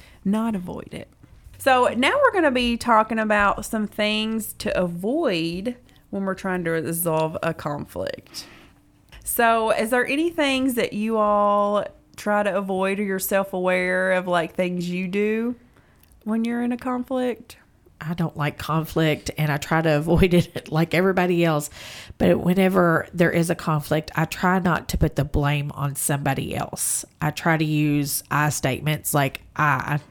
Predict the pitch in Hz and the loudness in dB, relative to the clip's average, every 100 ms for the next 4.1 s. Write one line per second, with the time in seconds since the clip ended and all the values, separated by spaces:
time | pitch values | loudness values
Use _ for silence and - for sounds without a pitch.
0 | - 165 156 - 170 156 147 139 156 165 | -8 -6 -4 0 2 4 2 2 0 4
1 | 165 156 151 147 156 151 143 143 - - | 6 6 2 2 2 2 0 -2 -6 -12
2 | - - 180 175 156 143 143 147 - 170 | -16 -2 4 4 6 4 4 0 2 2
3 | 156 156 - 156 151 - 160 151 135 139 | 2 2 -2 0 0 -2 0 2 2 -2